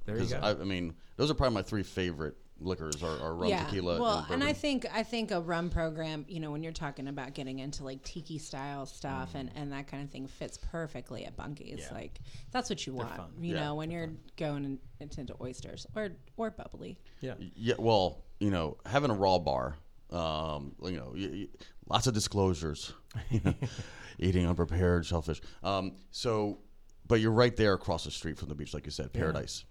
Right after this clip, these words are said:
Speaker 1: Mm-hmm.
Speaker 2: okay? And Paradise will remain Paradise.
Speaker 1: That's right.
Speaker 2: So you're always gonna have, like, the potential traffic, you know, th-, to, that'll make their way over to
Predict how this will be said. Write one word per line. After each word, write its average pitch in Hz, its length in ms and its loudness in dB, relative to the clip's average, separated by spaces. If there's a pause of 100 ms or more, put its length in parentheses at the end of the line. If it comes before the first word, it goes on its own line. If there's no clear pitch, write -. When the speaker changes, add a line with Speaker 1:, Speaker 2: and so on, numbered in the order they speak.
Speaker 1:
Mm-hmm. 117 140 -6
Speaker 2:
okay? 92 240 0 (220)
And 95 100 -2
Paradise 135 300 4
will 110 100 4
remain 92 260 4
Paradise. 67 540 -6 (140)
Speaker 1:
That's - 160 -10
right. - 80 -8
Speaker 2:
So 110 80 6
you're 104 180 6
always 131 240 8
gonna 101 140 2
have, 92 400 2
like, 82 240 -4 (140)
the 87 100 -4
potential - 420 -2
traffic, 92 460 0
you 87 60 -4
know, 82 100 -2
th-, 82 180 -6
to, 90 80 -6 (120)
that'll 76 260 -4
make 110 220 0
their 110 120 2
way 90 240 4
over 107 260 2
to 85 400 -2